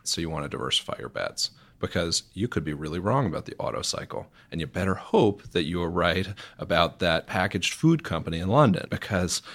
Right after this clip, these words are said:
you've gotta have those big winners that make up for what are inevitably gonna be big losers in a deep value levered portfolio. So we were looking for dispersion.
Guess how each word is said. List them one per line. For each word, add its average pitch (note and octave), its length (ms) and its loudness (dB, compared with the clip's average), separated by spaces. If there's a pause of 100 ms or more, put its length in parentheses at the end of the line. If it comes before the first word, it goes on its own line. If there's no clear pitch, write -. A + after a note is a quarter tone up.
(120)
you've G#2 160 0
gotta A2 240 6
have G2 240 4
those E2+ 180 0
big E2+ 240 -6
winners F2 440 0
that - 100 -6
make - 240 -6
up - 160 -2
for D3 220 -6 (100)
what F#2+ 180 4
are F2 140 2
inevitably F2+ 600 4
gonna D2+ 140 -4
be D2 120 -2
big C#2+ 200 -4
losers A1+ 400 -4
in C#2+ 100 -4
a C2+ 60 -6
deep C#2+ 200 -6
value A1 440 -2
levered A1 300 -4
portfolio. - 500 -8 (300)
So - 180 4
we A2 160 8
were G#2 320 4
looking F#2+ 280 4
for - 140 -4
dispersion. G2+ 680 2